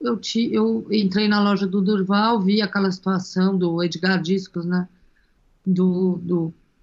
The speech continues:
do filho com a mãe, na casa, loja, assim.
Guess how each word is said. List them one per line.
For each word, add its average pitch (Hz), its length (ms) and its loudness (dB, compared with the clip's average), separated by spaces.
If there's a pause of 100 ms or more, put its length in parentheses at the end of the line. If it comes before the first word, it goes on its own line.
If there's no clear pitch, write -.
do 170 360 -4
filho 220 480 2
com 180 80 -2
a 180 80 2
mãe, 196 640 2
na 170 160 -4
casa, 190 500 0
loja, 185 540 0
assim. 196 440 -4